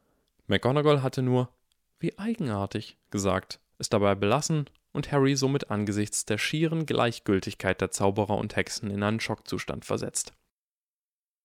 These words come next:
In keiner denkbaren Welt würde Harry einfach „Hm“ sagen und aus dem Laden gehen, ohne zumindest nach einer Hypothese zu suchen, die erklären konnte, was hier vor sich ging.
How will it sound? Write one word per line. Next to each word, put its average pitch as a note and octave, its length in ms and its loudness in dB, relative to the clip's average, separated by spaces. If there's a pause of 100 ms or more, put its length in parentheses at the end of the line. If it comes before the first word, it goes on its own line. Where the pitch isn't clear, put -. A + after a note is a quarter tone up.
(240)
In G#2+ 140 -2
keiner E3+ 400 2
denkbaren B2 760 -2
Welt C#3+ 420 0
würde F#2+ 260 0
Harry G2 220 2
einfach G2+ 360 -4 (280)
„Hm“ B2 460 0 (200)
sagen F#2+ 420 4
und G2+ 180 -4
aus G2+ 100 0
dem G2 160 -4
Laden G#2 380 2
gehen, F#2+ 260 -2 (220)
ohne F3+ 300 4
zumindest D3 500 -2
nach C3 100 -2
einer A2+ 220 2
Hypothese A2 560 -2
zu G#2+ 180 0
suchen, G#2 640 2
die F#2+ 120 -2
erklären F#2+ 500 0
konnte, F#2+ 340 0
was F#2+ 140 -2
hier G#2+ 140 2
vor G#2+ 240 4
sich - 180 -6
ging. G#2 220 -8